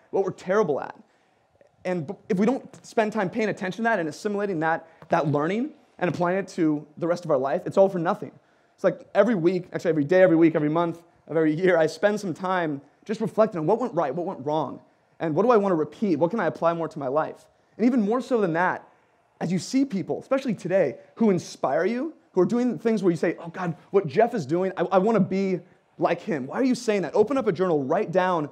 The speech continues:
what it is about them that inspires you. It's not gonna be everything about their life, but,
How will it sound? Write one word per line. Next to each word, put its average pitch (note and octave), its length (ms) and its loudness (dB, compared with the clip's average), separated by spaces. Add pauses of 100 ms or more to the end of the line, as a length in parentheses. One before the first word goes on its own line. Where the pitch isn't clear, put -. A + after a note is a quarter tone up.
(180)
what F3 160 2
it G3 80 2
is F#3+ 120 0
about D#3 320 0
them C#3+ 100 -4
that C#3 80 -6
inspires C3+ 380 -2
you. B2+ 60 -8
It's C3 100 -10
not A#3+ 140 -2
gonna B3 120 0
be D#3+ 140 0 (160)
everything D#3+ 280 0
about D3 220 2
their E3+ 100 -2
life, D3 360 2 (340)
but, D3 140 -8